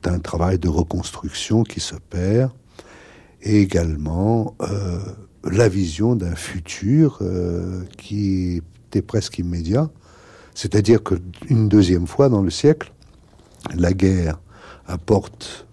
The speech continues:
un énorme développement technologique aux moyens de transport lui-même, c'est-à-dire à l'avion lui-même. L'avion a pris des ailes beaucoup plus puissantes.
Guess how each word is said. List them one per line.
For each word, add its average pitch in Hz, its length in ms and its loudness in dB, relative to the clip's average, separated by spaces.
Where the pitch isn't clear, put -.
un 87 220 -4
énorme 98 560 4
développement 90 560 -2
technologique 90 800 -4
aux 90 220 0
moyens 107 460 6
de 92 120 0
transport 82 480 -2
lui-même, 127 420 4
c'est-à-dire 82 400 -4
à 80 60 2
l'avion 82 340 0
lui-même. 135 560 2
L'avion 87 640 2
a 87 200 -2
pris 90 540 -4
des 98 300 0
ailes 92 240 2
beaucoup 82 360 -6
plus 87 320 -8
puissantes. 147 840 2